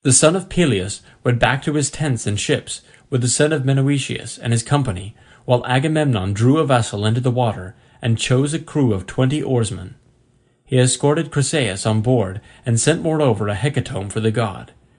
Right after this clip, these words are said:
and Ulysses went as captain. These, then, went on board and sailed their ways over the sea. But the son of Atreus bade the people purify themselves. So they purified themselves and cast their filth into the sea.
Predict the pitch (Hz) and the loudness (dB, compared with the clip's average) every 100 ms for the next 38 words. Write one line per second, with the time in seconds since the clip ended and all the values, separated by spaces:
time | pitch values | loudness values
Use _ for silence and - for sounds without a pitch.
0 | _ - 110 117 131 151 - 90 101 120 | _ -2 2 2 2 0 -2 -6 -4 -4
1 | 87 - - 110 123 104 - - 123 - | -4 -8 -10 -8 -6 -8 -10 -18 -18 -20
2 | _ _ _ _ _ _ _ _ _ _ | _ _ _ _ _ _ _ _ _ _
3 | _ _ _ _ 120 135 135 95 95 90 | _ _ _ _ 2 4 4 2 -2 -4
4 | 92 - - - 120 147 151 143 131 131 | -6 -10 -16 0 2 2 2 2 4 2
5 | 110 98 104 - 127 147 143 139 127 117 | 2 0 -2 0 2 2 0 0 2 0
6 | 101 98 101 101 101 - 110 92 110 _ | 0 -2 -2 -2 -4 -4 -6 -8 -16 _
7 | _ _ _ _ _ 127 123 120 147 175 | _ _ _ _ _ 0 2 2 2 0
8 | 170 156 120 110 101 - - 120 139 143 | -2 -4 -6 -8 -8 -6 -2 0 0 -2
9 | 139 135 127 - 165 131 - 101 92 98 | -2 0 0 -2 0 0 0 -2 -4 -8
10 | - 98 - 123 - _ _ _ _ _ | -10 -12 -12 -16 -20 _ _ _ _ _
11 | - 127 127 120 165 139 104 98 98 104 | -2 2 2 2 2 2 0 -4 -4 -4
12 | 104 104 117 107 - 135 135 147 135 - | -4 -4 -4 -6 -4 -4 -2 -2 -2 0
13 | 113 92 110 107 107 104 135 110 85 - | -2 -2 -6 -6 -6 -6 -4 -6 -8 -18